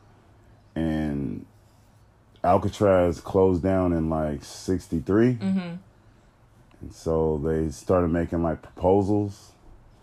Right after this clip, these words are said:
Speaker 1: to occupy Alcatraz, like, uh, using, like, a spiritual center and
Speaker 2: Mm-hmm.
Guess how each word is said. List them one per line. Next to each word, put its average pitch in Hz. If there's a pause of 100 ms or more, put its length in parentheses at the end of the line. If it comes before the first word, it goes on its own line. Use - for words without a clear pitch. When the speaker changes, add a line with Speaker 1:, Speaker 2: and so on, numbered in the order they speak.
(760)
Speaker 1:
to 71
occupy 80
Alcatraz, 90 (1300)
like, 76
uh, 73
using, 82
like, 71
a 71
spiritual 85
center 85
and 76
Speaker 2:
Mm-hmm. 180